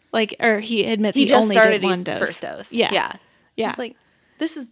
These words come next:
Speaker 2: nothing.
Speaker 1: And so now, obviously, rightfully so, he wants Brandon to get him out of this. But then he basically throws Brandon, like, against the,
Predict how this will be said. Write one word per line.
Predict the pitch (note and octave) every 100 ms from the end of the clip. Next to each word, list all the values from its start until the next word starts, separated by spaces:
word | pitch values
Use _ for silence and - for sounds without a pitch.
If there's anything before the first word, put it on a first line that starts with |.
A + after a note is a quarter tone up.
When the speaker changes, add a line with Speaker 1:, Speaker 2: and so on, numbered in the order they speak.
| _ -
Speaker 2:
nothing. | A#3 C#4 F#4+ - D3 - -
Speaker 1:
And | A#3+
so | A#3
now, | A3+ A3+ A3+
obviously, | D3 G#3+ G#3+ G#3+ - G3 F#3+
rightfully | - G3 G3 - G#3+
so, | - F#3+
he | G#3+
wants | G3 F#3+
Brandon | - G3+ G3 F#3+
to |
get | F#3 F#3
him | -
out | F#3+ G#3
of |
this. | F#3 E3 F#3 - _ _ -
But | - D4+
then | F4
he | F#4
basically | D4 D4+ - E4
throws | - B3 A3 A3 A3 G#3
Brandon, | A3+ G#3+ G#3+ G3+ G3 -
like, | G#3+ G#3
against | A3 G#3+ G3+ -
the, | G3+